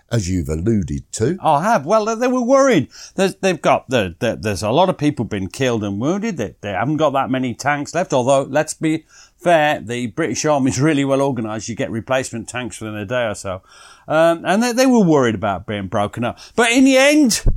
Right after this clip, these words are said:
Speaker 2: all is well, isn't it? 'Cause somebody else is broken up, though.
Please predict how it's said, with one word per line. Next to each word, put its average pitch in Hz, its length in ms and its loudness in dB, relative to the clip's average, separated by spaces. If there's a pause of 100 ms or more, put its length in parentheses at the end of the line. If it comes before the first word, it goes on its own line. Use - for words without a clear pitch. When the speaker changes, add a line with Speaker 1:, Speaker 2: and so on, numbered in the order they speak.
(220)
Speaker 2:
all 156 260 4
is 127 160 0
well, 107 240 -2
isn't 107 220 -2
it? 78 180 -10 (380)
'Cause 156 140 2
somebody 180 360 4
else 170 260 2
is 113 140 -4
broken 120 380 -2
up, 101 140 -10
though. 123 160 -6